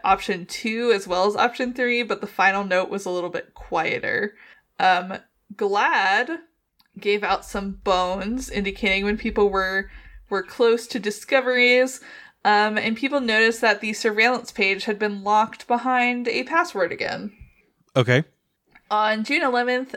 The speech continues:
Speaker 1: uh, O R P C T I, uh, gave the Discord a file of the isolated notes, uh, saying that they had spread through the Crystor phone system and caused damage before being isolated in that file.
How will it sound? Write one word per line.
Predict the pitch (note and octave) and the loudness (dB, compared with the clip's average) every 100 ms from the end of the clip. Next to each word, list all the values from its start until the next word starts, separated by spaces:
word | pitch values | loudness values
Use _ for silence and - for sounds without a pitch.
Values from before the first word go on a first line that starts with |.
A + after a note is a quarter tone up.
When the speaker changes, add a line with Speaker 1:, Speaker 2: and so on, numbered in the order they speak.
| - | -2
Speaker 1:
uh, | G#3+ G#3 - | 0 0 0
O | |
R | B3 B3+ | 0 0
P | B3+ B3 | -2 -8
C | A#3+ | -6
T | A#3 G#3 | -8 -6
I, | - G#3 G3+ G3+ G3+ G#3 - - _ _ | -2 2 2 4 2 -2 -12 -20 _ _
uh, | G#3 G3 F#3+ G3 G3 | 2 4 4 2 -2
gave | A3 A#3 | -2 -2
the | A3+ G#3+ | -2 -4
Discord | G#3 G#3 - - G#3+ G#3 G#3 G3+ | 0 -2 -2 0 2 4 2 0
a | G3+ G3 | -2 -4
file | G3 G3+ G#3+ G#3+ | 0 2 4 2
of | G3 G3+ | 0 -6
the | F#3+ | -6
isolated | - G3+ A3 G3+ G3 F#3+ | -2 -2 0 0 0 -4
notes, | G#3 C4 B3+ - - - - _ _ - | 2 2 2 -4 -14 -14 -20 _ _ 2
uh, | G#3 F#3+ F3+ | 4 4 2
saying | - A#3 A#3 | 2 2 2
that | G#3 | -2
they | G#3 G#3 | 2 2
had | G#3 G3+ | 2 -2
spread | - - C#4+ F4 | -4 2 2 2
through | C#4 C4+ | -4 -4
the | A#3 | -4
Crystor | - C#4 C4+ A#3 | -2 -2 2 2
phone | A3+ - A3 A#3+ | 2 0 0 0
system | A#3+ A#3 - F#3 | -2 -2 -2 -2
and | F3+ F#3 | -4 -6
caused | - G#3+ A#3 A3 | 0 2 2 2
damage | G3 G#3 F3+ D#3+ - | 2 2 0 -4 -8
before | G3 G3 G3 | -8 -4 -4
being | F#3+ F#3+ | -4 -6
isolated | - F#3+ G3+ G3+ G3 F#3 | -2 -2 0 0 -2 -2
in | F#3 F#3 | -6 -2
that | F3 - | -2 -2
file. | - F3+ F3 - - G#3 | -4 -2 0 -2 -6 -10